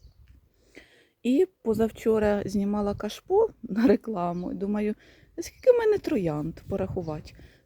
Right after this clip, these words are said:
В цьому квітнику тридцять штук, а в тому квітнику двадцять три. Ну, і не рахуючи ті, що бутилки відкрила, ті я не рахувала. Ті живці, що під бутилками були.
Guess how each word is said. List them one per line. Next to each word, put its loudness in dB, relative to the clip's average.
В -20
цьому 0
квітнику -6
тридцять -2
штук, -16
а -6
в -20
тому 4
квітнику -8
двадцять -4
три. -6
Ну, 6
і -2
не 0
рахуючи -4
ті, -10
що -6
бутилки -6
відкрила, -6
ті -6
я 0
не 0
рахувала. -6
Ті -4
живці, -6
що -4
під -8
бутилками -4
були. -4